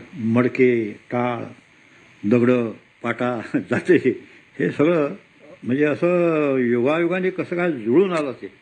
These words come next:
प्रश्न बोलीचा होता. तर, अ, श्रीराम लागू, पुण्याच्या सुहासिनी देशपांडे,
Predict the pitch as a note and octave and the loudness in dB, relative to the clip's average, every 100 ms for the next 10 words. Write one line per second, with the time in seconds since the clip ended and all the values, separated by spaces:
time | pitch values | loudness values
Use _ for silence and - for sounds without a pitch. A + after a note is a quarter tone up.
0 | _ _ _ - G#2+ D3 D3 C#3+ F3+ F#3 | _ _ _ -8 -4 -2 2 4 4 2
1 | D#3+ C#3 B2 B2+ _ _ _ _ _ _ | -2 -4 -8 -16 _ _ _ _ _ _
2 | B2 A#2+ A#2+ A#2 A#2 A2+ A#2 A2+ B2 - | -2 0 2 2 0 -2 -4 -6 -12 -18
3 | - _ _ _ - - B2+ C#3+ D3 C#3 | -20 _ _ _ -4 4 4 4 2 0
4 | C#3 C#3 D3 D3 - _ _ _ B2 C3 | 0 2 0 -2 -12 _ _ _ 0 2
5 | C3 C3 C3 - B2+ B2+ C3+ C3+ B2 A#2+ | 2 0 -2 0 0 2 0 0 0 -2
6 | - B2+ A#2+ C3 | -2 -4 -2 -6